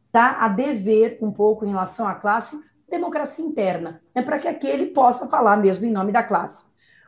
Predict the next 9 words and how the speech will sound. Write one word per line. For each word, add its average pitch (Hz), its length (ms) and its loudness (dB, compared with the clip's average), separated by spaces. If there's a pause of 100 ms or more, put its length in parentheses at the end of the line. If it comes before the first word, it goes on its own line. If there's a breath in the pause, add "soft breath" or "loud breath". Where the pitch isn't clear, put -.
(120 soft breath)
O 349 60 -4
segundo 403 400 2
problema 190 760 0
é 247 120 2
a 254 60 -2
questão 254 500 -6
da 240 100 0
vinculação 247 680 -2
político-partidária. 214 1300 0